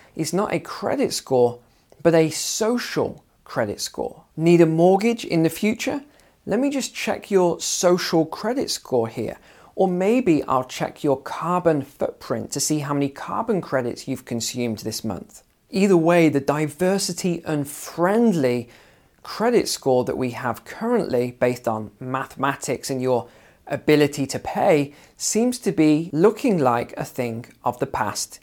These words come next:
in the future. What about socialism at the click of a button? They can simply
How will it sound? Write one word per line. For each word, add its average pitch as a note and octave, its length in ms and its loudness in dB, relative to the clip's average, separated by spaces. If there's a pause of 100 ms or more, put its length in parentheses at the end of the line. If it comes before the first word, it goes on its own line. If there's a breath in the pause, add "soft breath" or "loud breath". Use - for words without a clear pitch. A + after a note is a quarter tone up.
(140)
in A2+ 160 -8
the G#2 80 -8
future. - 580 -4 (380)
What E3 200 4
about E3+ 320 4
socialism E3+ 1200 -2
at D#3 160 -4
the E3+ 60 0
click - 440 -8
of B2+ 100 -2
a B2+ 80 0
button? - 640 -2
They E3 180 2
can F3 200 0
simply E3+ 680 2